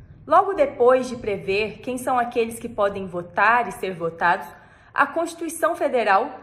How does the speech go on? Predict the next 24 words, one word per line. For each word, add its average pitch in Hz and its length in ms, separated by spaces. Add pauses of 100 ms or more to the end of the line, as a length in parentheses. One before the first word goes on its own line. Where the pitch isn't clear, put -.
(260)
passa 330 640
a 285 140
apontar 285 500
as 247 140
hipóteses 226 600
de 226 100
inelegibilidades. 247 1040 (1000)
São 403 220
inelegíveis, 185 1120 (540)
para 269 160
começar, 196 960
os 233 280
inalistáveis 285 1200 (240)
e 302 140
os 302 180
analfabetos. 285 720 (680)
Quanto 480 300
aos 254 200
inalistáveis, 175 840 (320)
nós 269 280
vimos 349 360
na 214 140
aula 190 260
anterior 175 580